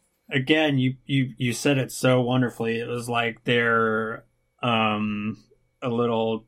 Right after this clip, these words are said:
two-person Chucky busting squad. And Fiona also playing Charles Lee Ray. And, and by the way, I did not realize that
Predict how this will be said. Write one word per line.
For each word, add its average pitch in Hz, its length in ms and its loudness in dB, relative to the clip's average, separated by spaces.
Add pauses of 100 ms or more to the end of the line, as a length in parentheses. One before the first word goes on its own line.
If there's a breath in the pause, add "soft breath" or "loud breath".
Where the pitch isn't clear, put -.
(140)
two-person 113 1200 0 (480)
Chucky 110 720 -6 (140)
busting 120 440 -2
squad. 107 640 -2 (720)
And 143 400 0
Fiona 156 420 2
also 135 480 2
playing 151 320 0
Charles 139 380 0
Lee 135 120 0
Ray. 127 640 -2 (720)
And, 165 180 0
and 190 180 0
by 180 180 2
the 240 80 4
way, 185 260 2
I 170 100 0
did 220 160 0
not 170 240 0
realize 113 440 2
that 104 380 -4